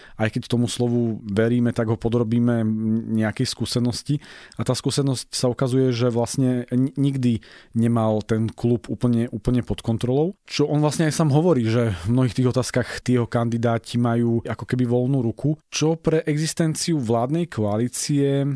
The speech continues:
môže byť určitý problém. Mne samému je nesympatický taký ten palčekový systém, ako keď vidíte na záberoch z parlamentu, že keď sa hlasuje, tak tam, ja neviem, Erik Tomáš ukazuje palec hore dole, a ako má jednoliatá masa poslancov hlasovať,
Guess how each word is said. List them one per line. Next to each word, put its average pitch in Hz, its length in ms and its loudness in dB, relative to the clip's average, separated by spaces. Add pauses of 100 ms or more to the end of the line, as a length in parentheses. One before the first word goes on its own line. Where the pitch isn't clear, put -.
(600)
môže 135 320 2
byť 147 160 -2
určitý 123 320 -2
problém. 95 480 -2
Mne 147 160 2
samému 165 320 2
je 139 80 2
nesympatický 123 560 -2
taký 110 240 -4
ten 110 160 -2
palčekový 120 560 0
systém, - 480 -2
ako 110 160 -6
keď 117 160 -4
vidíte 110 400 -4
na 113 160 0
záberoch 117 560 0
z - 80 -12
parlamentu, 117 640 0 (320)
že 117 160 -2
keď 113 80 -2
sa 127 160 0
hlasuje, 117 480 0
tak - 160 -4
tam, 110 160 0
ja 107 80 2
neviem, 104 240 0 (320)
Erik 113 320 -2
Tomáš 117 400 0
ukazuje 117 320 0
palec 113 400 -2
hore 113 160 2
dole, 110 320 0 (480)
a 113 320 0
ako 131 160 0
má 123 320 0
jednoliatá 123 720 2
masa 120 560 2
poslancov 123 640 0
hlasovať, 135 420 -2